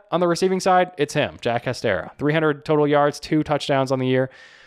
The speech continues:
Um, they also have a tight end who looks pretty good. Sophomore tight end Colin Weber, he's got two hundred fifty receiving yards on the year. Um, Jairus Mack is another receiver to keep an eye on, kind of their third guy.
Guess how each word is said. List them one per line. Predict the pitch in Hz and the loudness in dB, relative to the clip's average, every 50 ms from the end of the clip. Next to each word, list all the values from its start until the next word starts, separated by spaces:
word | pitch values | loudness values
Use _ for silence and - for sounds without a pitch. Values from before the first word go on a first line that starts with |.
| _ - - | _ -6 -2
Um, | 127 123 123 117 110 113 | 0 2 2 2 0 0
they | 131 143 | 2 2
also | 160 160 - 170 | 2 2 0 -2
have | 151 | -4
a | - | 0
tight | 165 165 160 151 | 0 0 2 2
end | 156 165 160 | 0 0 0
who | 147 160 | 0 0
looks | 160 165 - | 0 0 -2
pretty | - 165 165 156 | -2 -4 -2 0
good. | 147 160 160 165 165 165 165 _ _ _ - | 2 2 2 4 2 0 -2 _ _ _ -8
Sophomore | - - 151 147 147 - 156 151 151 151 151 156 151 147 - | -2 0 0 0 0 0 0 2 2 2 0 -2 -4 -6 -2
tight | - 160 151 147 | 0 0 2 2
end | 147 147 | 0 0
Colin | - - 151 151 151 139 | 0 0 2 2 2 2
Weber, | 135 135 139 147 147 151 | 2 2 2 2 2 0
he's | 143 143 135 | 0 -2 0
got | 139 131 - | 0 -2 0
two | - 147 | 0 -2
hundred | 143 139 139 - | -2 -2 -2 -4
fifty | 156 143 - 139 | -4 -6 -6 -6
receiving | 127 123 117 - 139 131 131 127 | -6 -4 0 0 0 0 0 0
yards | 127 127 123 127 | 0 0 0 0
on | 127 127 | -2 -2
the | 127 | -2
year. | 127 127 131 131 131 - - - - - - - - - _ _ _ _ - | -2 0 0 -2 -4 -6 -14 -20 -20 -20 -20 -20 -20 -20 _ _ _ _ -4
Um, | - 127 123 120 117 110 104 - _ _ _ _ _ _ _ _ _ - _ _ - 127 117 | 0 2 2 2 2 0 -2 -6 _ _ _ _ _ _ _ _ _ -20 _ _ -6 -4 0
Jairus | - 147 135 156 160 165 151 - | 0 2 2 2 2 0 -2 -2
Mack | 139 127 135 143 151 156 - - | -4 -2 -2 0 0 -2 -4 -6
is | - 139 127 | -6 -4 -2
another | 135 135 139 139 143 | 0 0 2 2 2
receiver | 143 143 - 147 143 147 | 0 0 -2 -4 -4 -4
to | 143 | -6
keep | - 151 143 156 | -6 -6 -4 -2
an | 143 | 0
eye | 139 143 143 | 2 2 2
on, | 143 143 | 2 0
kind | 139 - 139 135 | 0 -2 -2 0
of | 127 | 0
their | 127 123 | 0 0
third | - 135 131 123 | -2 -4 -4 0
guy. | 127 120 120 120 120 120 120 | 0 2 2 2 2 0 -2